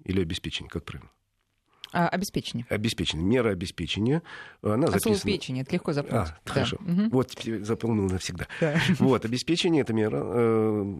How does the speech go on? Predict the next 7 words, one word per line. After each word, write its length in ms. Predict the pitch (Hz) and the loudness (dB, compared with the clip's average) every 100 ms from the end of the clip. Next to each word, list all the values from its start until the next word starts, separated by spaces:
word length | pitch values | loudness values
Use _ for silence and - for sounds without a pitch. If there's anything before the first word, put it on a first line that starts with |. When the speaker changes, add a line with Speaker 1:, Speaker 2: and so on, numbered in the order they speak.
| 73 | -8
Speaker 1:
направлена 640 | - 107 107 139 139 107 107 | 0 0 2 2 2 2 4
на 160 | 104 104 | 2 0
то, 180 | 151 | 0
чтобы, 460 | 160 - 98 120 113 | 0 0 0 2 0
э, 240 | - 95 90 | 0 0 2
человек, 460 | - 101 123 147 - 87 90 - _ _ _ _ _ - | 2 4 2 -2 -12 -12 -14 -18 _ _ _ _ _ -4
во-первых, 560 | 98 - 117 95 - | -2 2 0 0 -6